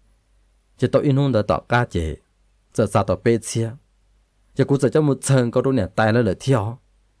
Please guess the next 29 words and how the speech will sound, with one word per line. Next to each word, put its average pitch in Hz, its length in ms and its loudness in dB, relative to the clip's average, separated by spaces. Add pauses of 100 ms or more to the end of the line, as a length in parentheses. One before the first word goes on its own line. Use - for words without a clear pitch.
(500)
Chỉ - 100 -2
ơi 190 160 4
giờ, 180 320 2 (220)
sợ 139 200 4 (100)
tao 156 160 4
đâu 151 160 2
nè, 120 260 0
tài 120 140 2
lợi 135 100 2
lợi 110 160 2
chỉ 113 120 2
là 123 160 4
cho 127 240 2
phụ 113 140 2
nên 113 180 0
dành 107 240 0
cho 110 200 0
cú 117 220 -2
lợn 95 220 -2
ta. 92 300 -2 (380)
Nói 135 240 4
như 123 160 2
xe 131 240 2
hậu 104 220 0
dương 104 260 2
trừ 98 240 0
lý 95 120 -2
lợn 104 160 -2
ta. 90 160 -10